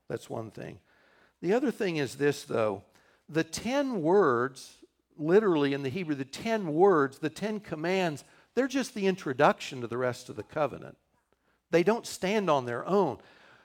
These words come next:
You, you remember the story that Moses goes up to Sinai, meets with God, God gives him the ten words,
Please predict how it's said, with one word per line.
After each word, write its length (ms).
You, 200
you 160
remember 260
the 100
story 380
that 140
Moses 440
goes 260
up 220
to 120
Sinai, 800
meets 420
with 180
God, 400
God 260
gives 320
him 140
the 80
ten 460
words, 560